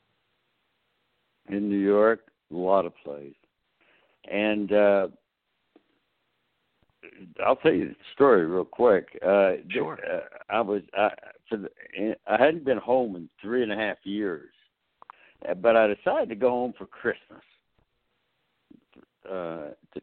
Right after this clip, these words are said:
Speaker 1: Texas. And so I did. And while I was,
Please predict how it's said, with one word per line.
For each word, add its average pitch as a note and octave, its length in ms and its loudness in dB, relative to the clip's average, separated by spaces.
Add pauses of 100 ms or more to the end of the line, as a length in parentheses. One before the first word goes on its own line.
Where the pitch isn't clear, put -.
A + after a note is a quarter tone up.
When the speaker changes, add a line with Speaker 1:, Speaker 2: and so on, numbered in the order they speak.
Speaker 1:
Texas. E2 380 0 (1600)
And G2 560 0
so G#2+ 140 6
I G2+ 120 8
did. F#2 460 2
And F2 220 -8
while G2 200 0
I G2 40 0
was, F#2 120 -6